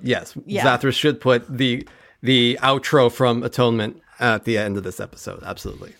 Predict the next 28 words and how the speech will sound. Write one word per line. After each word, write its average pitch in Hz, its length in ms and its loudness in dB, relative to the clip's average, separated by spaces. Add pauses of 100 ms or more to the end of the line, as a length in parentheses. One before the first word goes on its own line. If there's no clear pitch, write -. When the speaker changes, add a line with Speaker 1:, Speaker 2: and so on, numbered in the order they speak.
(140)
Speaker 2:
We 226 160 -8
also 339 300 -2
have 285 360 -4
Zach 226 460 -2
Allen 196 360 -4
getting 214 320 -6
his 202 260 -6
new 240 240 -4
fancy 220 360 -8
uniform 185 600 -8
and 202 160 -6
being 175 220 -4
a 156 100 -8
jackass. 175 960 -8 (340)
And 208 580 -4
he 202 160 -8
gets 196 220 -4
a 196 140 -6
very 226 260 -4
large 208 320 -6
tailor's 247 460 -6
pin 233 260 -8
stuck - 320 -8
in 226 60 -10
him 214 240 -8
as 185 240 -8
a 170 80 -12
punishment. - 600 -14